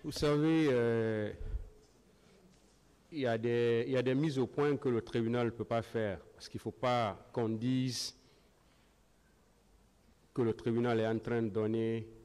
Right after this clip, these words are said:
des cours de déontologie au Conseil. Voilà.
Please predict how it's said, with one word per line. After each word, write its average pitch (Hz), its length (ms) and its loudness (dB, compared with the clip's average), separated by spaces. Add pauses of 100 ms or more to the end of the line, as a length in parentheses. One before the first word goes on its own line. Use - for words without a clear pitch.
(220)
des 110 180 0
cours 117 540 0 (2000)
de 120 120 0
déontologie 117 1000 2 (1040)
au 113 80 -6
Conseil. 117 600 0 (1080)
Voilà. - 180 -16